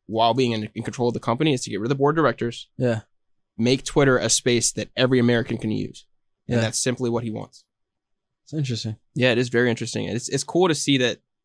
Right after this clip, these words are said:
Speaker 1: this is, like, the first stage of it.
Speaker 2: Yeah.
Speaker 1: Um, you know, and seeing the business aspect that go into it, like, the investors, the nineteen investors that are, like, on board with him and, like, trying to,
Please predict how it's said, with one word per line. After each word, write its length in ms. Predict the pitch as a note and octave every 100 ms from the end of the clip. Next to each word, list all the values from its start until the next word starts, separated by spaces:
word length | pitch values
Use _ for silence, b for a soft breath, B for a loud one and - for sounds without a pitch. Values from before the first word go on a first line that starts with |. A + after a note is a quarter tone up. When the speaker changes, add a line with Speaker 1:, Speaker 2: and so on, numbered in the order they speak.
| -
Speaker 1:
this 180 | B2+
is, 120 | C3+ A#2
like, 160 | A2+
the 80 | G#2
first 280 | - A#2 -
stage 300 | G2+ A2 B2
of 120 | C#3
it. 160 | E3+ - _ -
Speaker 2:
Yeah. 280 | C3+ A#2 A2+ _
Speaker 1:
Um, 640 | - A#2+ A#2 A2 A2 A2+ - _ _ _ _
you 120 | A2+
know, 100 | A#2
and 80 | A2
seeing 180 | - B2
the 60 | A2+
business 260 | G#2+ B2 A#2+
aspect 360 | A2+ - A#2
that 80 | A#2
go 160 | A2 G#2+
into 260 | G#2+ A#2
it, 80 | A2+
like, 120 | A2+
the 60 | A2+
investors, 540 | A2 A2+ - A#2 A2+
the 80 | -
nineteen 300 | A#2 A#2 B2
investors 400 | A#2 A2+ - A#2+
that 140 | B2 A2
are, 100 | A2+
like, 200 | A2+ -
on 120 | A#2+
board 200 | A#2 A#2+
with 100 | A#2
him 200 | B2 A#2
and, 80 | A#2
like, 200 | A2+ A2
trying 220 | - A2+
to, 60 | B2